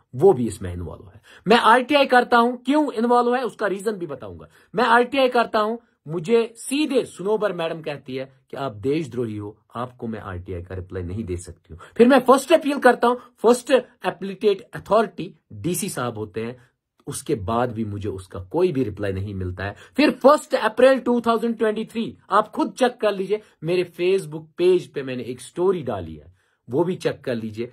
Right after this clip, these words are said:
उसमें मैंने कहा कि कितना घोटाला है, लेकिन उस पे भी किसी ने ध्यान तक नहीं दिया। नाहिदा नूर साहिबा की एकेडमिक्स कैसे है? पीजी साइकोलॉजी टू थाउजेंड फ़ोर्टीन में रजिस्ट्रेशन होती है, टू थाउजेंड सिक्सटीन में कंप्लीट होते हैं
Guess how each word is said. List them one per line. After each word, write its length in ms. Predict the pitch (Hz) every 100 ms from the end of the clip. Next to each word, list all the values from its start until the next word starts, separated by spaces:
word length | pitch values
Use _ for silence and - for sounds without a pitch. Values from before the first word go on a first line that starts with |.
| _
उसमें 240 | 139 - 151
मैंने 200 | 123 117
कहा 300 | - 139 156
कि 160 | 156
कितना 400 | 117 123 110 120
घोटाला 480 | 107 110 - 113 110
है, 180 | 104 135 - -
लेकिन 220 | 104 113
उस 260 | - 127 -
पे 140 | 120
भी 240 | 107 113 -
किसी 440 | 226 226 - 269 196
ने 320 | 151 185 220 220 _ _ _ _
ध्यान 440 | 95 95 120 110 101
तक 180 | 95 92
नहीं 220 | 85 78
दिया। 220 | - - _
नाहिदा 440 | 156 170 196 196 185
नूर 320 | 175 196 214
साहिबा 420 | - 156 160 151
की 420 | 127 151 214 - _ _ -
एकेडमिक्स 560 | 214 220 190 165 131
कैसे 340 | - 101 90 82
है? 200 | 71 82 _ _ _
पीजी 440 | 220 254 190 277
साइकोलॉजी 760 | 294 208 190 - 208 190 131 220
टू 260 | - 233
थाउजेंड 320 | 220 214 190 185
फ़ोर्टीन 400 | - 170 196 208
में 160 | 190
रजिस्ट्रेशन 540 | 135 131 131 175 170 180
होती 220 | 165 185
है, 80 | 208
टू 180 | 185
थाउजेंड 240 | 156 147 151
सिक्सटीन 380 | 156 - 147 143
में 120 | 160
कंप्लीट 460 | 165 135 110 92
होते 180 | 87 85
हैं 120 | 80